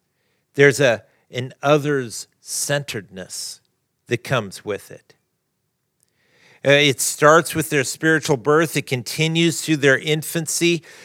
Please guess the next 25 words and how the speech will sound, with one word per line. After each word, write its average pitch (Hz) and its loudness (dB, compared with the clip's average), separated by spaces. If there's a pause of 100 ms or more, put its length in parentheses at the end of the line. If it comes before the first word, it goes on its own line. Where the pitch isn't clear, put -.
(120)
It, 147 0
it 147 0
goes 180 4
through 160 0
season 170 -2
after 147 2
season 165 0
of 143 2
growth 147 2
until 160 -2
they, 156 2 (320)
eh, 156 8
they 147 4
come 170 0
into 156 0
a 135 0
place 160 -2
of 127 -6
maturity 160 -2 (440)
where 147 2
they 143 4
blossom 151 -2
into 139 -6
a 113 -2
peer. 101 -10